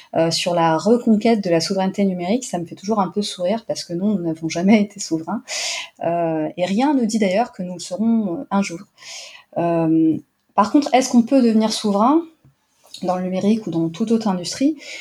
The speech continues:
Ben, euh, d'une certaine manière, rien n'est impossible, <laughs> j'ai envie de dire. Dans le sens où, euh, dans, rien n'est impossible dans le sens où tout ce qui a été fait, euh,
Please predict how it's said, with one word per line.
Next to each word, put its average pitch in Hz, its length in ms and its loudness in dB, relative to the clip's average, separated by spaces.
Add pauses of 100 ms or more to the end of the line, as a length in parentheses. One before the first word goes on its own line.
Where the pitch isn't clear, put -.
(400)
Ben, 180 360 0
euh, - 80 -8 (120)
d'une 208 220 0
certaine 233 380 0
manière, 240 360 2
rien 226 240 0
n'est 226 160 0
impossible, 226 440 -2 (100)
<laughs> - 100 -12
j'ai - 520 -2
envie 214 220 2
de 185 60 -6
dire. 196 220 0 (340)
Dans 196 120 0
le 202 40 -2
sens 254 320 -2
où, 214 140 0
euh, 180 300 2
dans, 202 100 2
rien 233 220 0
n'est 226 160 2
impossible 214 340 0
dans 214 100 -2
le 202 100 0
sens 277 300 -2
où 214 60 -2
tout 240 220 -4
ce 277 120 -4
qui - 140 0
a 208 60 4
été 196 240 -2
fait, - 320 0 (680)
euh, 180 380 2